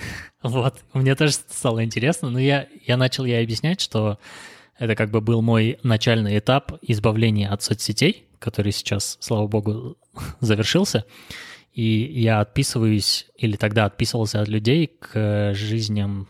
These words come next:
скажем так, которых у меня не было такого большого контекста, то есть я не знал, где они работают, чем занимаются.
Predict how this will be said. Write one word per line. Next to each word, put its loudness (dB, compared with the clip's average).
скажем -8
так, -12
которых -6
у -4
меня 0
не 2
было 0
такого -6
большого 0
контекста, 0
то 0
есть 0
я 2
не 0
знал, 0
где 0
они -2
работают, 0
чем -2
занимаются. 0